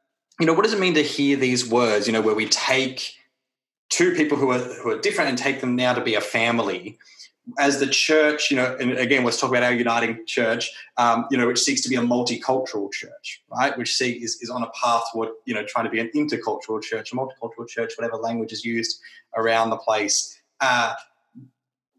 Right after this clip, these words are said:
what does, what, do you have any thoughts on how this, this word, which establishes a new community, a new family, a new, uh, household, uh, you know, how that might illuminate or, or challenge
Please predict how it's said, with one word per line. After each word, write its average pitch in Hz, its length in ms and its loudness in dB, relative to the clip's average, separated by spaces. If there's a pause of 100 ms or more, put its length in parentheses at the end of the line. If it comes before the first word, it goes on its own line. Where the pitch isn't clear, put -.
(600)
what 214 240 -2
does, 208 260 -4
what, 233 420 -2
do 196 80 -2
you 233 80 2
have 240 100 2
any 208 120 2
thoughts 190 300 2
on 160 60 4
how 156 140 4
this, 151 280 0 (100)
this 170 240 0
word, 147 300 6
which 131 140 -2
establishes 147 580 2
a 123 60 2
new 131 280 4
community, 107 600 0
a 101 60 0
new 120 280 2
family, 107 540 -2
a 104 80 0
new, 113 680 0 (400)
uh, 107 540 4
household, 101 760 0 (560)
uh, 113 300 0 (540)
you - 160 -4
know, 139 160 2
how 139 240 2
that 139 200 2
might 131 160 2
illuminate 127 720 2
or, 110 340 2
or 110 220 -4
challenge 120 800 -2